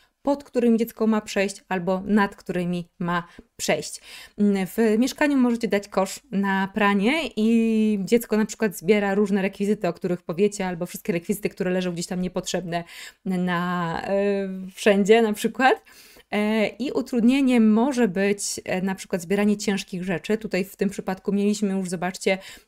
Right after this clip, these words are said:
takie dosyć ciężkie piłki gimnastyczne, dwu, trzy kilogramowe i takie ciężkie poduchy. Możemy też dołożyć zakrętów, dać cięższe piłki lekarskie, to jest u-, utrudnienie,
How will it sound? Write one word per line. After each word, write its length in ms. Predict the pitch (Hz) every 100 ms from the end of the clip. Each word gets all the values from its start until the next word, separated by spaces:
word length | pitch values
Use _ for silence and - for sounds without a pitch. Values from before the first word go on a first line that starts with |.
| - 180
takie 280 | 185 214 185
dosyć 420 | 202 208 214 -
ciężkie 320 | - - 262
piłki 380 | 262 214 214 185
gimnastyczne, 560 | 196 190 190 180 196
dwu, 240 | 185 208 226
trzy 580 | - - 196 202 214 196 196
kilogramowe 800 | 226 196 220 208 208 208 202 196
i 40 |
takie 200 | 208 208
ciężkie 360 | 202 202 202 190
poduchy. 640 | 190 185 165 - 175 233 330 - - _
Możemy 400 | 214 214 247 240
też 140 | 226
dołożyć 440 | 175 190 202 214 202
zakrętów, 680 | 240 240 262 254 254 240 - 202
dać 200 | 185 190
cięższe 460 | - 208 208 - 233
piłki 340 | 233 226 -
lekarskie, 720 | 226 226 202 208 - 233 285
to 80 | 247
jest 100 | 220
u-, 220 | 220 214
utrudnienie, 640 | 214 214 214 202 196 220